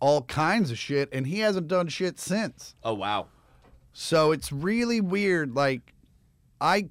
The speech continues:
Speaker 1: get recognized sometimes, but I don't get, I don't get the big recognition. Like, the Royals aren't calling me to do shit, but they call that dude all the time. And,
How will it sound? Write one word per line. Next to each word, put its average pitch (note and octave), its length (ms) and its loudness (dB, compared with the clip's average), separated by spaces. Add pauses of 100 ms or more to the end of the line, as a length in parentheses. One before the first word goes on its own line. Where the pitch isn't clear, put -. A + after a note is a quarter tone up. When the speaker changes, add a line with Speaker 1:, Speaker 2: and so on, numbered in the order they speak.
Speaker 1:
get F#3 260 2
recognized D3 800 0
sometimes, C3 1000 -2
but A#2 220 -6 (100)
I B2+ 140 0
don't D3 380 0
get, C3 340 2 (1300)
I C#3+ 60 0
don't F3 140 0
get F3+ 180 0
the D#3+ 80 0
big D3 340 0
recognition. A2+ 920 -4 (140)
Like, A2 200 -6 (320)
the C#3 100 2
Royals D#3+ 460 4
aren't C#3 240 0
calling C3 340 0
me B2 140 -2
to A2+ 80 -4
do A2+ 220 -6
shit, G#2+ 360 -6 (220)
but A2 120 -8
they C3 140 0
call C3+ 240 0
that C3 220 0
dude B2+ 180 0
all A#2 160 0
the G#2+ 60 -8
time. G#2+ 500 -6 (560)
And, G#2+ 320 -8